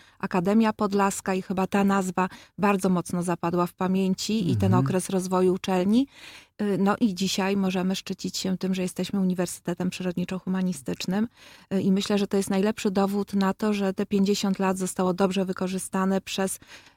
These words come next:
Speaker 1: moich poprzedników, przez osoby, które przez wiele lat budowały ten, y, tę uczelnię.
Speaker 2: Można powiedzieć, że uczelnia cały czas idzie do przodu.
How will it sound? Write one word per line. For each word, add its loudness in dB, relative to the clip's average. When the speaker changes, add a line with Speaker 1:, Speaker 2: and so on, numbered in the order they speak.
Speaker 1:
moich 6
poprzedników, 0
przez -4
osoby, 0
które 0
przez -4
wiele 2
lat 0
budowały 2
ten, -4
y, -2
tę 0
uczelnię. -4
Speaker 2:
Można 6
powiedzieć, 4
że 4
uczelnia 4
cały 2
czas -4
idzie 2
do -4
przodu. -8